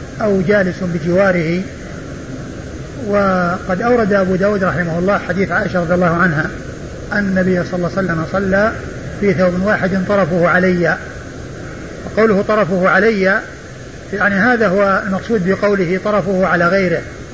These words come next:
أو بعضه على غيره. وجاء في بعض الروايات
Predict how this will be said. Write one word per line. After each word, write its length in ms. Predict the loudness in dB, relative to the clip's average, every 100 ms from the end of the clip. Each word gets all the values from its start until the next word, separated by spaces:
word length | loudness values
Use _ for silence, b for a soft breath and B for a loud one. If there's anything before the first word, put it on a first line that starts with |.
| -12 -2
أو 80 | 2
بعضه 460 | 4 2 0 0
على 240 | 2 4 4
غيره. 360 | 4 2 0 -4 -12 -14 -14 -12 -12 -12 -14 -14 -14 -14 -12 -12 -12 -12 -12 -12 -12 -12 -10 -12 -10 -8 0
وجاء 2000 | 4 6 4 4 0 -6 -8 -8 -8 -8 -8 -8 -10 -10 -10 -8 -8 0 2 2 2
في 240 | 2 2
بعض 220 | 2 0 2
الروايات 1500 | 0 0 -2 -2 -2 0 0 0 0 0 2 4 4 2